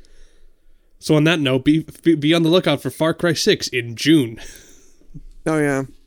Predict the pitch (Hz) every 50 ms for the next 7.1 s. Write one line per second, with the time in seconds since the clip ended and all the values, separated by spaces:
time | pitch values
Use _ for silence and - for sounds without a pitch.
0 | _ _ _ _ _ _ _ - 190 - - 240 269 294 285 269 269 294 311 -
1 | - 185 180 190 185 302 190 170 285 - 226 202 196 185 190 196 170 160 185 180
2 | 185 135 - - - - - 170 - 190 185 - - - - 160 170 175 196 202
3 | 202 185 185 185 170 160 151 - 175 165 160 147 135 135 147 143 - 147 135 127
4 | 135 123 131 131 123 127 - - 120 117 113 117 113 - 131 123 120 117 117 120
5 | 117 117 117 - _ _ _ _ _ _ _ _ - 139 127 - 131 123 127 127
6 | 127 117 123 123 120 120 117 117 113 113 113 117 - - - 107 107 107 110 -
7 | -